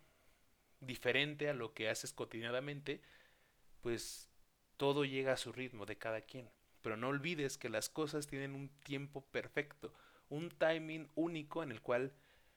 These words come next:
funcionan de cierta manera. No te estoy diciendo que la oportunidad se va a acabar y no vas a poder generar otra. Simplemente lo que te estoy diciendo es de que no va a ser igual. Y tienes que estar consciente para aceptar eso.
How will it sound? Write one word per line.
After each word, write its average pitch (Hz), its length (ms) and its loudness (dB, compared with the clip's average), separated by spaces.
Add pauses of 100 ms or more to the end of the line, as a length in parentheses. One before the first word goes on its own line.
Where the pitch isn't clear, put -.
(320)
funcionan 143 600 -2
de 123 80 2
cierta - 260 -2
manera. 104 440 -4 (300)
No 127 100 0
te 160 60 2
estoy 151 180 2
diciendo 151 380 2
que 120 100 -4
la 113 80 0
oportunidad 117 440 -6
se - 140 -2
va 117 60 4
a 117 40 0
acabar 127 320 4
y - 20 -8
no 127 80 -6
vas 117 140 -8
a 117 100 -10
poder 113 180 -2
generar 104 340 -4
otra. 156 300 -2
Simplemente 175 580 -2
lo 139 100 -2
que 123 80 -8
te - 80 -12
estoy 143 140 -6
diciendo 139 340 -4
es 139 80 -2
de 131 100 0
que 120 120 -2
no 139 120 -6
va 147 80 -2
a 143 40 -8
ser - 180 -6
igual. - 260 -4 (640)
Y 107 120 -6
tienes 123 260 -2
que - 80 -12
estar 117 200 -2
consciente 131 500 -2
para 110 240 6
aceptar 143 460 4
eso. 110 360 -2